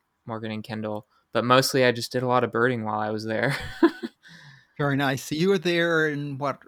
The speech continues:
Speaker 2: uh, fall migration or?
Speaker 1: No, just after. I mean, there was, there was still, um, some migrants, but mostly ducks were what were moving through at the time.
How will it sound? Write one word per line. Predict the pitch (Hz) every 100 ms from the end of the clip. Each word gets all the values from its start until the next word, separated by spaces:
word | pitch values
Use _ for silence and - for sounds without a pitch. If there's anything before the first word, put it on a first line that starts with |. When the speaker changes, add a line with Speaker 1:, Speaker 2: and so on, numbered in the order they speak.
| -
Speaker 2:
uh, | - 113 139 -
fall | _ - 165 151
migration | 151 151 131 151 185 - 339 320
or? | 180 151 147
Speaker 1:
No, | 139 139 139 139
just | 139 190 202 117
after. | 120 127 - 143 135
I | 165
mean, | 180
there | 180 180
was, | 165 139 - 294
there | 135 135
was | 135 131
still, | - 143 135 127 120 - _ _ _ _ _ _ _ _ _
um, | - 113 110 107
some | - 131
migrants, | 117 113 113 113 113 - - -
but | 107 - _ -
mostly | 139 147 - 139
ducks | 110 110 113 - - -
were | 107 104
what | 104 107
were | 104 107
moving | 110 107 107
through | 110 107
at | 104
the | 101
time. | 110 104 104 107